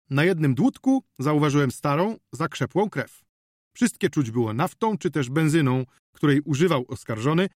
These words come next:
widocznie jako środka dezynfekcyjnego. Czy nafta lub benzyna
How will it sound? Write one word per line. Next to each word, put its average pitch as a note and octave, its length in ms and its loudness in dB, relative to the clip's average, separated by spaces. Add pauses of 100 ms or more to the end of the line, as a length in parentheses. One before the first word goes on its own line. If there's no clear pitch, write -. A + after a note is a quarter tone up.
(140)
widocznie D#3+ 420 -2
jako D3 220 -2
środka D3 540 -2 (120)
dezynfekcyjnego. D3 1120 -2 (1500)
Czy F#3 160 0
nafta G3 380 0
lub D#3+ 160 0
benzyna C3+ 680 0